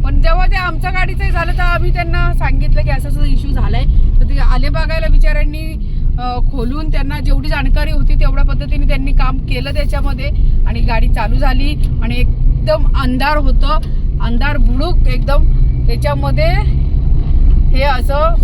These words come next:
भेटले आम्हाला एका देवाच्या रूपातच म्हणावं आणि आमची मदत केली. मी, अ, आम्हाला तर असं पहिले वाटलेलं की आता खो-, हे झालं इथं काहीतरी, आता लुटमारी वगैरे होणार आहे आपली, पण, अ,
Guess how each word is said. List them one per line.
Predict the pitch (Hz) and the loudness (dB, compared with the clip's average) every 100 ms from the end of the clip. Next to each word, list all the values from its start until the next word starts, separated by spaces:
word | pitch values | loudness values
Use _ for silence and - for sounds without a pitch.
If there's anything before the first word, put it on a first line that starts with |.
| - - - - - - - - - - - - | 0 -2 -2 0 2 0 0 0 0 0 -2 -2
भेटले | 269 - - | 0 2 2
आम्हाला | 339 330 339 359 403 - - - - | 0 0 0 0 0 2 0 2 2
एका | - - | 2 0
देवाच्या | 254 247 285 220 - | 0 0 0 0 2
रूपातच | 240 214 214 226 220 | 2 2 2 4 4
म्हणावं | 240 262 262 240 - - - 214 | 2 2 0 -2 -2 -2 0 0
आणि | 214 | 2
आमची | 226 226 262 | 2 2 2
मदत | - - | 0 0
केली. | - - - 143 139 - - - - - | 0 0 0 0 -4 -4 -2 -2 0 0
मी, | 233 240 247 | 2 0 0
अ, | 240 226 | 0 0
आम्हाला | 214 - 220 254 - - | 0 0 0 0 0 0
तर | 277 | 0
असं | 285 311 311 | 2 4 4
पहिले | 311 294 | 2 0
वाटलेलं | 285 - 285 285 | -2 -2 -2 -4
की | - | -6
आता | 294 - | -6 -6
खो-, | 311 254 240 226 | -6 -4 -2 -2
हे | 226 208 - - - - - - - - | -4 -4 -4 -2 -4 -4 -4 -4 -4 -4
झालं | 277 269 285 | -4 -4 -4
इथं | 247 262 | -4 -4
काहीतरी, | 240 226 226 | -2 -2 -2
आता | 233 | -2
लुटमारी | 247 262 254 254 247 | -2 -2 -2 -2 -2
वगैरे | 247 240 247 | -2 -2 -2
होणार | 247 247 269 | -2 -2 -2
आहे | - | 0
आपली, | - - - - - - - - - - - - - - | 0 2 2 4 2 0 -2 2 2 2 0 2 2 2
पण, | 240 | 0
अ, | 240 233 226 233 | 2 2 2 4